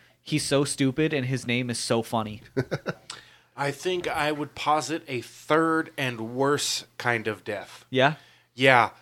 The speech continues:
Speaker 2: So the first time you die, everybody does that one. The second time you die is the th-, one, or, you know, the last time you die is the one where, ev-, you know, the last person who remembers you or your
Speaker 1: Uh-huh.
Speaker 2: name is gone.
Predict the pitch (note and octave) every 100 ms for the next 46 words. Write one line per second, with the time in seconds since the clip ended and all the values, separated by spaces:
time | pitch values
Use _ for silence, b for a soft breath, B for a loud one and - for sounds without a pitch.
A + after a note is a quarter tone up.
0 | b - - C3+ A#2+ - D#3+ D#3+ D#3+ D#3+
1 | E3 D3+ D3 D3+ C#3 C3+ C#3 B2+ A#2+ A#2
2 | A2 G#2 F#2+ - F2 E2+ - A2+ C3 C3
3 | D#3 C#3 D3 C#3+ C#3+ C3+ C3 B2+ C#3+ C#3
4 | A#2 - A2 A2+ A2 - - A#2+ A2+ A#2+
5 | A#2 A2 b b b b B2+ A2+ A2+ -
6 | C3 D3+ E3 D#3+ - - C3 A#2 G#2 G#2+
7 | G#2 G2 G2+ A2 A2 A2 G#2+ A2+ A2+ A2
8 | G#2+ G#2 - G#2+ - A2+ G2 F#2+ G#2 A2
9 | G#2+ - G#2+ A2 A2 G2+ A#2 D#3 D#3 C#3+
10 | C#3+ C#3+ A#2+ B2 B2 E3+ E3 D#3+ D3 A#2
11 | - G#2 D2